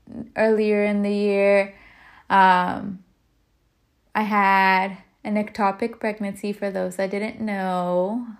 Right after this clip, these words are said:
Uh, so that was hard. And then, um,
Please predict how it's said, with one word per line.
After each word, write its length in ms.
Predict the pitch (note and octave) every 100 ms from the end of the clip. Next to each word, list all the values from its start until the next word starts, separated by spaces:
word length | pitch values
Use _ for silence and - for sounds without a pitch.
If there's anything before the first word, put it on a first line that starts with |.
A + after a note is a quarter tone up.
| _ _
Uh, 460 | - G3+ F#3+ F#3 F3+
so 140 | -
that 160 | F#3 G#3
was 180 | G3 F3+
hard. 420 | - - F3+ - - _ _ _ _ _ _ -
And 280 | G#3+ G3+ F#3+
then, 840 | G3+ G3 G3 F#3+ G3 F#3+ G3 G3 -
um, 800 | G3+ F#3+ F#3 F#3 F3+ F3 F3+